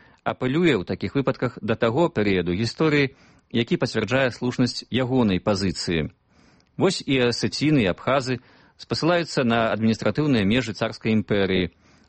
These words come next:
а грузіны — на тэрытарыяльны падзел у С С С Р, паводле якога Абхазія і Паўднёвая Асеція ўваходзілі ў склад грузінскай С С Р. А новыя дзяржаўныя межы новых незалежных краін у дзевяноста першым годзе былі праведзены па межах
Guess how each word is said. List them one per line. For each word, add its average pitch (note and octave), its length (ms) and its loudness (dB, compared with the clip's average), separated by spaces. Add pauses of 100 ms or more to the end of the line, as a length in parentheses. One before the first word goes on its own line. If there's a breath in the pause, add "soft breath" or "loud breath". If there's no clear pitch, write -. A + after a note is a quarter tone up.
а A#2 100 -2
грузіны — C3 540 0 (340 soft breath)
на B2+ 220 2
тэрытарыяльны C3 600 0
падзел A#2+ 380 -2 (100)
у A#2+ 140 2
С C3 160 0
С C3+ 180 -4
С - 160 -4
Р, G#2 220 2
паводле F#2 380 -2
якога G2 320 0
Абхазія A#2+ 500 -4
і - 0 -
Паўднёвая F2+ 400 -2
Асеція C3 400 0 (320 loud breath)
ўваходзілі A#2 480 0
ў G2 80 0
склад A2+ 400 -2
грузінскай G2+ 720 0
С F2+ 160 -4
С G2 180 -2
Р. E2+ 220 -2 (580 soft breath)
А G#2 140 -2
новыя D#3+ 320 2
дзяржаўныя G#2 560 2
межы B2+ 400 0
новых A2 400 0
незалежных A2+ 480 0
краін G#2+ 400 0 (400 soft breath)
у - 20 -4
дзевяноста A2+ 380 0
першым D3+ 320 0
годзе A#2 320 0
былі G#2+ 240 0
праведзены A2 480 2
па F2 160 -2
межах A2 320 0